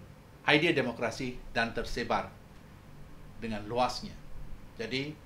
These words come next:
hari ini semua negara, di samping mengatakan mereka adalah negara demokrat, negara yang menjunjung demokrasi, mengamalkan demokrasi, fahamannya mereka juga mengamalkan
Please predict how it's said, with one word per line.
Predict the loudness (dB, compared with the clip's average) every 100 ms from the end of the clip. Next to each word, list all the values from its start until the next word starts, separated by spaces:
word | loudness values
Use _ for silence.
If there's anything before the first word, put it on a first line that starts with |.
| -16 -14 -2
hari | 4 4
ini | 4 2
semua | 0 4 6 6
negara, | 6 6 6 2 -2 -10 -10 -10 -12 -12 -12 -12 -12 -8
di | 2
samping | 6 6 6 4
mengatakan | 4 4 4 2 2
mereka | 2 4 4
adalah | 4 2
negara | 2 4 4 4
demokrat, | 2 0 0 0 0 -2 -8 -10 -8 -6 -6 -6 -8 -10 -6
negara | -4 0 2 2
yang | 0 -2
menjunjung | -4 2 4 6 6 4
demokrasi, | 0 0 -2 0
mengamalkan | 0 2 6 6 6 2
demokrasi, | 0 0 -2 -2 -4 -6 -8 -8 -12 -14 -6
fahamannya | 4 6 8 6 4 2
mereka | 0 0 -2
juga | 0 2 2 2 -8 -18 -16 -14 -14 -16 -14 -6
mengamalkan | 0 6 8 8 8 6 2